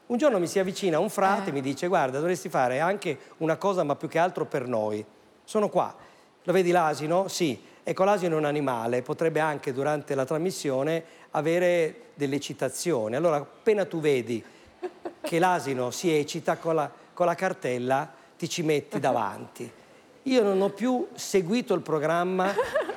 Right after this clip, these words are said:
Speaker 1: per un anno. Aspettavo che sto disgraziato si allungasse, che poi c'era Marielle Ventre, c'erano i bambini, era una situazione molto
Speaker 2: Delicata,
Speaker 1: delicata.
Speaker 2: lei c'ha-,
Speaker 1: Quindi
Speaker 2: eh.
Speaker 1: dovevo fare delle battute ai bambini e guardavo l'asino,
Speaker 2: <laughs> Sì.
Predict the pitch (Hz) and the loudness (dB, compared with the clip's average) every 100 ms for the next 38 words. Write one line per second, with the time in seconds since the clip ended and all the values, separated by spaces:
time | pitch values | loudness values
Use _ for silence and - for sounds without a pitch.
0 | - - - - - - 214 196 175 185 | -10 -16 -18 -16 -10 0 2 2 2 0
1 | 147 127 123 113 101 - - - - - | -2 -4 -2 -4 -6 -14 -6 -4 -4 0
2 | 196 - 233 220 196 156 156 - 180 170 | 0 2 2 2 2 0 -4 -2 2 2
3 | 160 - - - - - - - 156 180 | 2 -6 -18 -18 -20 -20 -20 -8 -2 0
4 | 147 175 - - - 165 - - 180 143 | 2 2 2 -2 0 0 -2 0 0 0
5 | - - - 185 175 170 170 156 156 127 | -8 -10 -2 2 4 2 2 4 4 2
6 | - 151 135 269 262 135 120 127 127 131 | -2 -2 0 0 0 0 0 2 2 2
7 | 147 185 156 139 123 131 131 131 147 202 | 4 2 0 -4 -2 -2 0 0 2 2
8 | 156 - - - 165 139 143 147 - 160 | 2 -2 -2 2 2 2 0 0 2 2
9 | 143 190 165 240 240 240 233 196 185 196 | 4 2 4 2 2 2 4 4 0 0
10 | 240 277 247 190 180 190 - 240 262 202 | 2 2 4 6 4 0 0 2 2 2
11 | 202 165 147 202 175 170 - - 160 131 | 2 2 2 2 2 0 0 -2 -2 0
12 | 143 120 120 - 151 180 233 220 262 247 | 0 0 -2 -2 0 2 2 2 2 0
13 | - 214 170 185 185 196 160 160 139 466 | -2 -4 0 0 2 0 0 0 2 2
14 | 403 403 330 | 2 0 0